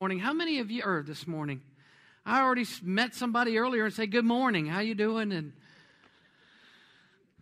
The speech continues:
I'll, uh, I'll straighten around here in just a little bit here, huh? Romans chapter eight, I wanna just kinda go through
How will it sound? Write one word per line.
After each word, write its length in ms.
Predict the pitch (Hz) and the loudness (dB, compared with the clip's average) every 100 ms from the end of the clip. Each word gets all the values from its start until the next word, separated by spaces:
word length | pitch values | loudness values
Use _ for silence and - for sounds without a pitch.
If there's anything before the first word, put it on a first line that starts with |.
| - - - - - _ - _ _ | -20 -18 -18 -20 -20 _ -20 _ _
I'll, 260 | 190 190 165 | -4 -2 0
uh, 120 | 151 - - 175 | -2 -6 -18 -14
I'll 100 | 180 | -12
straighten 380 | - 202 185 160 | -10 -8 -6 -4
around 380 | 151 156 151 | -2 -2 -4
here 240 | 147 135 135 | -4 -6 -8
in 160 | 135 | -12
just 280 | 135 143 - | -16 -18 -12
a 40 | 151 | -10
little 240 | 147 143 | -8 -10
bit 280 | 127 135 139 | -8 -8 -8
here, 280 | 131 131 135 | -12 -10 -10
huh? 80 | 156 - _ _ _ _ _ _ _ _ _ _ _ _ | -12 -18 _ _ _ _ _ _ _ _ _ _ _ _
Romans 400 | 170 208 226 202 | -2 2 2 0
chapter 460 | - 220 196 185 185 | -2 -4 -4 -4 -2
eight, 140 | 180 | 0
I 80 | 185 | 0
wanna 260 | 208 208 175 | -2 -4 -4
just 240 | 175 170 | -8 -10
kinda 240 | 170 165 143 | -10 -8 -8
go 240 | 147 147 | -8 -8
through 460 | 135 165 156 151 | -10 -10 -8 -8